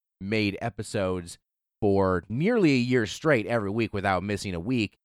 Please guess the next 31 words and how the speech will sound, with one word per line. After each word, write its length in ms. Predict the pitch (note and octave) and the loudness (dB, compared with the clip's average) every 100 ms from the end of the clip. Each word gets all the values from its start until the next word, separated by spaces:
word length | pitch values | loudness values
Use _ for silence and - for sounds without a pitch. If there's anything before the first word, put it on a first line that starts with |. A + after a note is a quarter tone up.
| _ _ _ _ - | _ _ _ _ -6
Uh, 320 | G2+ F#2 E2+ | -2 -2 -4
last 360 | F#2 B2+ E3 - | 2 4 4 2
week 200 | A#2+ G2 | -2 0
actually 340 | G#2 - A2 | -2 -2 -4
was 140 | G2+ G2 | -2 -4
the 160 | F2+ - | -8 -4
first 260 | A2+ G2+ - | -4 -4 -4
week, 300 | G2+ F#2+ _ - | -4 -4 _ -10
uh, 160 | F#2+ E2+ D3 | -8 -4 0
ever 260 | E3 B2+ | 0 2
that 120 | G#2+ | 0
I 40 | G2+ | 0
didn't 240 | G#2+ G#2 | -2 -6
actually 420 | F#2+ G2+ - F#2+ | -6 -6 -6 -10
post 380 | E2 - C#3 C3 | -8 -4 -2 -2
something 400 | - F#2+ F#2 F#2 | -4 -8 -6 -8
within 460 | F2+ F2+ G2+ F#2 F2 | -8 -6 -4 -4 -6
a, 40 | |
a 380 | D2 E2 C#2+ E2 | -8 -10 -8 -10
certain 360 | - A2 F#2 F#2 | -6 -6 -4 -4
amount 200 | F2+ E2+ | -4 -6
of 80 | |
time 200 | - F2 | -6 -8
in 40 | E2+ | -6
a 60 | |
week. 180 | E2 F2+ - | -6 -8 4
But 220 | F3 F3+ _ _ _ _ _ _ _ _ - | 4 4 _ _ _ _ _ _ _ _ -4
to 200 | A3+ B3 | 0 0
be 460 | F#3 E3 D#3 C3 - | 2 2 2 2 -4
entirely 840 | G#2+ A2 G2+ - C3+ D3 A2+ F#2 E2 | -4 -4 -4 -4 2 4 2 0 -4
fair, 420 | - D#2+ D2 D2 | -6 -8 -6 -8